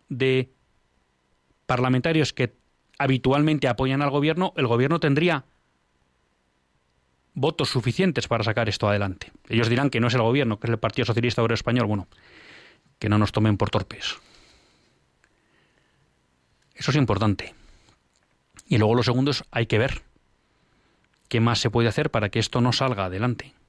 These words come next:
Porque esto, además de ser una aber-, una aberración en cuanto, en términos de justicia,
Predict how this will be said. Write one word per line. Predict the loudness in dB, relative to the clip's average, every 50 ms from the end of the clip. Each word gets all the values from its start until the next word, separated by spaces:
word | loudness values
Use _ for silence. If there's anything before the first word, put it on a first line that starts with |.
| _ _ _ _ _ _ _ _ _ _ _ _ _ _ _ _ _ _ _ _ _ _ _ _ _ _ _ _ _ _ _ _ _ _
Porque | -6 -2 -2 -2
esto, | -2 0 2
además | 2 2 2 0
de | 0 0
ser | 0 0 2
una | 2 2 2 2
aber-, | 0 0 -2 -4 -2
una | 0 2 2 2
aberración | 2 2 0 -2 -2 -2 0 0 0 0 -4 -6 -10 _ _ _ _ _ _
en | -12 -10 -8
cuanto, | -4 -4 -4 -4 -4 -6 -6 -6 -6 -4
en | -4 -2
términos | 0 2 2 4 4 2 2
de | 0 -2
justicia, | -4 -6 -8 -4 -4 -4 -4 -2 -4 -6 -6